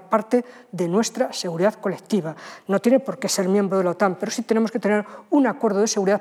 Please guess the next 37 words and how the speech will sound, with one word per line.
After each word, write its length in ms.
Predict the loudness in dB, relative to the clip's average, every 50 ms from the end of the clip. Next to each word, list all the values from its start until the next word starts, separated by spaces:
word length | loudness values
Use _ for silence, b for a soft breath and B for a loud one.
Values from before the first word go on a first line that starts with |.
| -2 -4
para 200 | -2 -2 -2 -4
todos 360 | 2 4 4 6 6 2 B B B B B B B
los 320 | 4 6 6 6 4 2 2
europeos. 640 | 2 4 4 2 0 -2 0 0 2 2 0 -2 B B B B B B B B
Y, 100 | 0 2
por 180 | 2 -2 -4
tanto, 360 | 0 2 0 0 2 2 2 2
también 320 | 4 4 4 4 4 4
los 160 | 2 0 0
europeos 440 | 2 4 4 2 4 2 0 0 0
con 280 | 0 0 0 0 -2 -4
Rusia 320 | -2 0 0 0 2 2 0
incluido, 400 | 0 2 2 2 2 4 2 0 B B B B -8
también 300 | -6 -2 0 0 2 0
afrontar, 540 | 0 -2 -2 -4 -4 0 2 2 2 2 B B B B B B B _ -2
eh, 340 | 0 2 4 4 2 2 0 -4 -4
posibles 420 | -4 0 2 2 2 2 0 0
consecuencias 720 | 0 0 0 0 0 -4 -4 -2 -2 -2 0 -2 -4 -2 -2
que 80 | -6
se 120 | -6 -8 -4
puedan 260 | 0 0 0 2 2
dar 160 | 0 -2 0
de 120 | 0 2 2
la 140 | 2 2
desestabilización 920 | 0 -2 -2 -2 -4 -4 -2 -2 0 0 0 -2 -2 -4 -2 -2 -2 -2 -2
de 80 | -2 -4
África. 420 | -4 -4 -6 -10 -10 -10 -10 -12 B B B B B B -4
Nos 140 | -2 -2
dejó 220 | 0 0 2 2 2
ya 120 | 2 2
claro 380 | 0 2 2 2 4 2 0 B B B B B B B
Biden, 400 | 2 4 4 4 4 2 0 0
lo 100 | 0 0
dije 220 | -2 -2 -2 -2 -2
el 60 | -2
otro 200 | -2 -2 -2 0
día, 240 | 2 2 2 2